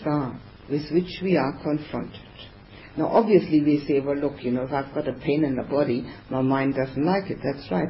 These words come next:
the mind reacts to it. But it's not the mind that's hurting.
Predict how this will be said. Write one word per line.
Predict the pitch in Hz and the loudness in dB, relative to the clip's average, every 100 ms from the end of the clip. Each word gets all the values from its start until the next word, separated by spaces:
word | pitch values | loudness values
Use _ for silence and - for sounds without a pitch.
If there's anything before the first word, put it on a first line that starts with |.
| - | -2
the | |
mind | 123 127 131 131 | -2 -2 -2 -2
reacts | 143 180 - | 0 -2 -4
to | - - | -16 -18
it. | - - - - - - - - - - | -18 -20 -20 -20 -20 -20 -20 -20 -20 -2
But | 135 | 0
it's | 143 | 2
not | 160 226 | 2 2
the | - | 2
mind | 127 139 175 233 220 | 2 6 6 6 4
that's | 107 - | -4 -4
hurting. | - 98 - - - | -6 -6 -8 -12 -12